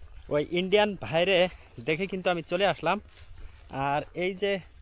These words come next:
ক্ষেতটা দেখতে পাচ্ছেন, এটা কিন্তু, আহ, মৌ আলু ক্ষেত।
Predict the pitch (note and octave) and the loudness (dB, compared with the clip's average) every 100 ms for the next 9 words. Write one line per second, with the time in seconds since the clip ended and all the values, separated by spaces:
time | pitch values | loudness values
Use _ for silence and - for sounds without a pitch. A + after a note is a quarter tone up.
0 | - - - - - - F3+ - F3+ F3+ | -20 -20 -20 -20 -10 -4 -2 0 0 0
1 | G3 F#3+ - G#3+ A#3 - D3 D#3 D3+ F3 | 0 -2 0 -2 -4 -10 -6 -4 -4 -4
2 | F#3+ F#3+ - - - - - - D3+ D3+ | -2 -4 -6 -20 -20 -20 -20 -8 0 0
3 | D3 F3 F#3 F3+ F#3+ G3 | 4 6 8 6 4 2